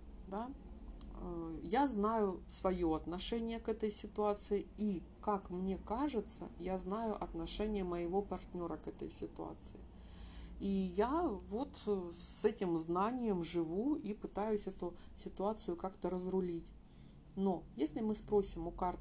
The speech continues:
Таро, а как на самом деле относится партнёр к этой ситуации, там может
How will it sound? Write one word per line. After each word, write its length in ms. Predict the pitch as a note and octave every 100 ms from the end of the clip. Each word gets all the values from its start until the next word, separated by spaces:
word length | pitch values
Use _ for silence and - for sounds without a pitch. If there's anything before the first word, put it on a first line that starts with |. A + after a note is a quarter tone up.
| -
Таро, 320 | E3+ F3+ E3+
а 40 |
как 280 | D#3+ G3+ G#3
на 100 | F3+
самом 400 | E3+ G#3+ F#3 E3
деле 340 | E3 F#3+ G3 E3
относится 580 | - E3+ F3 D3+ - -
партнёр 460 | - F3 - F#3 F3
к 100 | -
этой 240 | F3 D#3+ D3+
ситуации, 760 | - - F3+ B3+ C#4+ - D3+ - - - -
там 160 | G3+ G3+
может 360 | F#3 G3 E3+